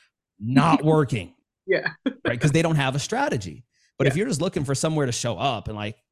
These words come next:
Speaker 1: speak directly to your people, especially if you can get on really good platforms like Stacy's, then it's just, in my opinion, the best route.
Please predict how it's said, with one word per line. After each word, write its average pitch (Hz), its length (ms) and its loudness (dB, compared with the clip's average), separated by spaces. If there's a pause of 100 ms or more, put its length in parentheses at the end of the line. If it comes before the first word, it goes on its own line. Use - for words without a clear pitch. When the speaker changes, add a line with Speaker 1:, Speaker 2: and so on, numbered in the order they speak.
(100)
Speaker 1:
speak - 360 -2
directly 127 380 -2
to - 120 -6
your 110 100 -4
people, 131 360 -2
especially 135 360 -4
if 123 80 -6
you 135 100 -4
can 135 120 -4
get 120 140 0
on 120 240 -4 (300)
really 143 200 4
good 123 160 0
platforms 127 540 -2
like 85 160 -10
Stacy's, 123 600 -6 (300)
then 139 220 0
it's - 280 -2
just, 127 360 -2 (220)
in 113 100 -2
my 131 180 0
opinion, 117 480 -2 (200)
the 110 120 -4
best 117 320 -4
route. 95 320 -10